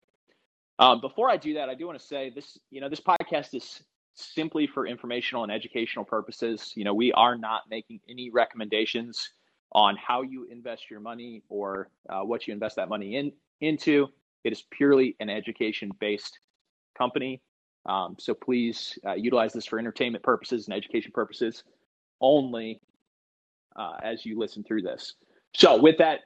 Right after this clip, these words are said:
that out of the way, um, I am going to, uh, give you guys a rundown on, uh, value add that I did on a small, uh, duplex in a small town in North Carolina,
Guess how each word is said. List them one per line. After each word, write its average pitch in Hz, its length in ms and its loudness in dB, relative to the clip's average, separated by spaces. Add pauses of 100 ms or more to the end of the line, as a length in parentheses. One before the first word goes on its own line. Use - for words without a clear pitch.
(160)
that 143 180 -4
out 143 120 -4
of 131 40 -8
the 123 60 -10
way, 131 400 -8 (240)
um, 110 480 -14 (1200)
I 147 420 -4
am 127 140 -12
going 131 300 -6 (100)
to, 113 340 -4 (180)
uh, 107 180 -4
give 151 120 2
you 147 60 -6
guys 151 180 2
a 160 60 2
rundown 127 600 2
on, 107 520 -4 (640)
uh, 107 300 0 (220)
value 147 520 2
add 139 220 -4 (380)
that 123 120 -8
I 117 100 -8
did 117 380 -10 (240)
on 110 400 -8
a - 60 -10
small, 139 760 2 (260)
uh, 104 180 -6
duplex 131 560 -4
in 120 80 -12
a 117 60 -12
small 123 320 -4
town 120 300 -6
in 98 80 -12
North 107 200 -10
Carolina, 107 600 -8